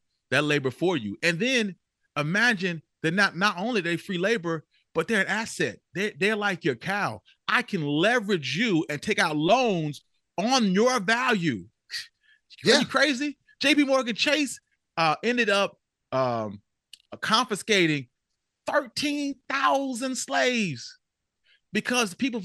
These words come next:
Speaker 1: people stopped paying their loans. This is, this is the world that we live in, is that not only did I own you, but you are an asset that I could use to buy stuff with. That's
Speaker 2: Yeah.
Speaker 1: generational wealth on the backs of a person.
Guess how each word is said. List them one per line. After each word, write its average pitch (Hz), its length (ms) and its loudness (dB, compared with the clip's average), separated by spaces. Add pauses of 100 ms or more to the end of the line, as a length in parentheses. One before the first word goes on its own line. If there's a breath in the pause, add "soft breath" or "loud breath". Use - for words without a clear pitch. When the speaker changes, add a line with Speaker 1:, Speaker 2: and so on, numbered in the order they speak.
(240)
Speaker 1:
people 202 240 -2
stopped 233 300 -4
paying 226 260 0
their 226 100 0
loans. 226 560 -4 (920)
This 262 160 -2
is, 262 140 -6 (640)
this 302 180 2
is 220 160 -2
the 175 80 4
world 226 380 0
that 214 40 0
we 220 120 -4
live 226 240 -4
in, 185 140 -2
is 175 80 -6
that 190 120 0
not 214 280 -4
only 247 280 -4
did 202 140 -4
I 190 180 0
own 233 320 -4
you, 214 140 -4
but 180 220 -10
you 269 140 -6
are 202 60 -4
an 156 160 -8
asset 214 460 -6 (320 loud breath)
that 165 100 -8
I 254 120 -2
could 220 160 -2
use 240 360 -2
to 180 80 2
buy 269 340 0
stuff 170 360 2
with. 139 280 0 (280 soft breath)
That's - 180 -2
Speaker 2:
Yeah. 269 160 4
Speaker 1:
generational 294 480 0
wealth 302 360 2
on 262 100 -2
the 233 60 2
backs 285 320 0
of 220 80 -2
a 208 80 0
person. 370 560 0